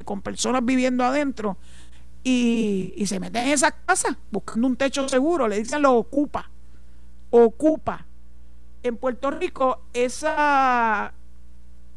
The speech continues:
esa vertiente no ha llegado. Pero como a nosotros nos gusta imitar muchísimo,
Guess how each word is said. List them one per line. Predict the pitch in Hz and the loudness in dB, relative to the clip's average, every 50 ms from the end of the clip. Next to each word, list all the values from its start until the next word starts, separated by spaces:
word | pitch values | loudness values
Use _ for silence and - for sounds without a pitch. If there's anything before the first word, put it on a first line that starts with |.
| - - - - - - | -12 -12 -12 -10 -10 -8
esa | 214 214 226 214 220 277 277 277 269 | -4 -4 -4 -2 2 4 6 6 8
vertiente | 277 262 247 240 240 302 302 294 254 247 220 | 6 4 2 2 -2 -4 -4 -2 -2 -2 0
no | 202 208 | 2 2
ha | 214 | 2
llegado. | 226 240 214 185 160 156 151 143 - - - - - - - - - - - - - - - - - - - | 2 2 2 0 0 -2 -4 -4 -6 -8 -10 -12 -12 -12 -12 -12 -12 -12 -12 -10 -10 -10 -10 -10 -10 -8 -6
Pero | - - 277 277 269 | -2 2 2 2 4
como | 247 240 226 | 2 2 2
a | 214 | 2
nosotros | 208 190 233 247 269 | 2 2 2 4 4
nos | 294 277 | 2 2
gusta | 233 285 285 - - - | 2 -2 -4 -4 -4 -2
imitar | 285 269 - - 277 269 | -2 0 2 2 2 2
muchísimo, | 262 254 269 277 - 294 285 - - 214 190 190 190 190 | 2 0 -2 -2 -4 -4 -4 -6 -6 -8 -8 -8 -8 -10